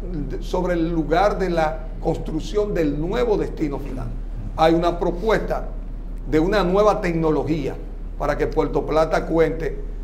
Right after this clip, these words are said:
con un centro, se llama relleno sanitario seco,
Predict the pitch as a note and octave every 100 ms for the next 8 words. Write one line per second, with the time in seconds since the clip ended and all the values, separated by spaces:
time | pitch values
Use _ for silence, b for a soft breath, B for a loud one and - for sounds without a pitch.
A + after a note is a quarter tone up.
0 | - - C#3+ C#3+ D#3+ D3+ - E3 D#3+ D#3+
1 | E3 D3+ - - C#3+ D3+ E3+ E3 D#3+ D3
2 | F3 F3+ F3 - - D3+ D3+ C3 D#3+ E3
3 | D#3+ - G#3 - F3+